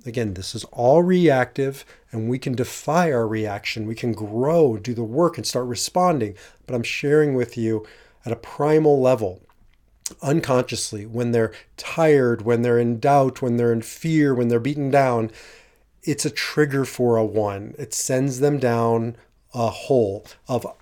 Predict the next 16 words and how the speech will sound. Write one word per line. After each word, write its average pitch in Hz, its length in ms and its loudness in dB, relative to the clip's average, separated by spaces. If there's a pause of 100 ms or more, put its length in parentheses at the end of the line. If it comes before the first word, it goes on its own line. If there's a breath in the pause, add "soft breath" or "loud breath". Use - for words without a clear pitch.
not 135 240 -2
just 170 220 -4
that 147 240 -2
it's 160 440 -2
not 160 440 0 (120)
perfect, 185 460 -2 (260)
but - 220 -12 (260)
I'm 143 540 2
not 101 300 -8 (100)
perfect. - 460 -14
And 123 200 -2
that's 135 340 0
really 135 260 0
how 117 120 -6
you 120 180 -2
know 113 280 -4